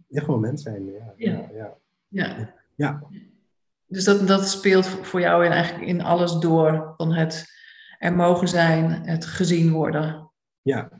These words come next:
Speaker 1: en alle drie de schakels, om het zo te noemen, zijn ook, waren gewoon echt mens, als mensen bij mij.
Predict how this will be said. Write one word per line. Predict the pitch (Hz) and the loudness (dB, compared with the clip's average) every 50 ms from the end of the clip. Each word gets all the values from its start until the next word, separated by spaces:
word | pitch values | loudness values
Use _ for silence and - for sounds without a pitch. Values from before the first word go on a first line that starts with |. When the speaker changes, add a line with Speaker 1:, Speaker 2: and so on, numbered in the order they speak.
| - - - | -20 -20 -14
Speaker 1:
en | - 131 135 | -10 -10 -8
alle | 139 151 151 151 156 | -4 -2 0 0 2
drie | 120 131 131 139 | 0 0 -2 -2
de | 139 | -4
schakels, | 120 - - 139 131 131 123 - 123 113 - | -4 -8 -8 -8 -8 -8 -8 -10 -10 -10 -6
om | 120 | -6
het | 113 117 | -8 -6
zo | - 120 | -4 -4
te | 110 | -4
noemen, | 113 110 107 107 107 - - - | -2 -4 -4 -6 -8 -12 -18 -20
zijn | - - - 139 | -18 -14 -10 -8
ook, | 139 139 143 - - _ | -8 -10 -10 -14 -14 _
waren | 120 120 123 123 | -8 -6 -6 -6
gewoon | - 127 120 | -6 -8 -8
echt | 120 117 - - | -8 -14 -12 -6
mens, | 110 113 147 143 117 - - - - | -4 -2 -2 -2 -2 -4 -8 -10 -14
als | 110 113 - | -16 -10 -8
mensen | 107 113 135 143 143 - - 101 95 - | -6 -4 -4 -4 -6 -6 -10 -12 -12 -12
bij | 92 92 95 | -14 -14 -14
mij. | 98 95 98 - | -16 -18 -18 -20